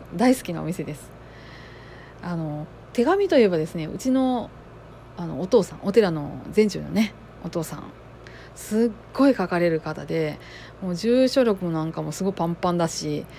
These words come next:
あの、年賀状も年間何枚来てたんだろうっていうか、すんごい山盛り来てた人で、で、えー、さ-、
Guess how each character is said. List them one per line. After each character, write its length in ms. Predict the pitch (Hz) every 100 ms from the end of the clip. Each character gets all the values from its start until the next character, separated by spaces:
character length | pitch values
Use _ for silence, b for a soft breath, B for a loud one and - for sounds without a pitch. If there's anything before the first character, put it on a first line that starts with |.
| B B B - - -
あ 180 | 156
の、 140 | 143 - - - - - - - - - - -
年 260 | 185 254 302
賀 140 | 277
状 100 | 262
も 120 | 247
年 260 | 214 226 320
間 260 | - 302 269
何 160 | 285
枚 160 | 427 269
来 100 | 190
て 120 | 202
た 100 | 180
ん 40 |
だ 100 | 170
ろ 60 | 160
う 20 |
っ 40 | 156
て 120 | 165
い 20 |
う 40 |
か、 40 | 156
す 180 | - 185
ん 180 | 233
ご 120 | 233 269
い 20 |
山 160 | 220
盛 200 | 190 175
り 0 |
来 100 | 165
て 140 | - 170
た 80 | 156
人 240 | - 147
で、 320 | 156 151 143 - B B B B B B B B B B -
で、 1800 | 196 202 196 196 196 196 185 151 170 165 160 156 151 127 117 - - -
え 20 | -
ー、 40 |
さ-、 340 | - - 240